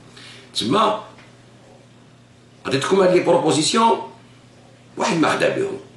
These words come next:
سي بون، يقدر يكون انسان ماشي داكور معايا، سي با ان بروبليم، بصح لو ريزولتا يورينا بلي لحقنا ان تيران مسدود. لحقنا ان تيران مسدود. جيش.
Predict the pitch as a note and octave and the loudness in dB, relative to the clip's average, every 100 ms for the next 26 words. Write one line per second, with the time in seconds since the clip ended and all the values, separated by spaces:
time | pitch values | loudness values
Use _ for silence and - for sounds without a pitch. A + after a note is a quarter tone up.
0 | - - - A3+ C#3 - - - G2+ G2 | -20 -10 0 0 0 -4 -6 -2 0 0
1 | G2+ E2+ D#2+ D#2+ D#2 - C#2+ - C2+ - | 0 0 -2 -2 -4 -4 -6 -4 -4 -6
2 | C3 - G3 C#3 G2 D2+ C#2+ - - - | -8 -6 -4 0 0 -2 -4 -6 -6 -4
3 | - - - - - - F2+ F#2 G#2 A2 | -4 -6 -14 -20 -18 -2 2 2 2 0
4 | A3 G3+ E3+ D3+ C3 A#2 G3 B3+ - - | 2 4 4 4 4 2 0 0 -4 -10
5 | - - - - - - - - - F#3+ | -20 -20 -20 -20 -20 -18 -12 -4 2 2
6 | G#3 C3+ C3 - C#3 F3 F#3+ B2+ - - | 2 2 2 2 0 2 0 0 -10 -20
7 | - - - - - - - - - - | -20 -20 -20 -20 -20 -20 -20 -20 -20 -20
8 | - - - - - G#2 B2 F#2 F2+ F2+ | -20 -20 -20 -18 -12 -6 -4 -4 -6 -4
9 | G2 - - - D#2+ - - - - - | -4 -4 -4 -6 -6 -14 -20 -20 -20 -20
10 | - - - - - - - - - - | -20 -20 -20 -20 -20 -20 -20 -20 -20 -20
11 | _ _ _ - C3+ A2 - - | _ _ _ -14 -2 0 0 -4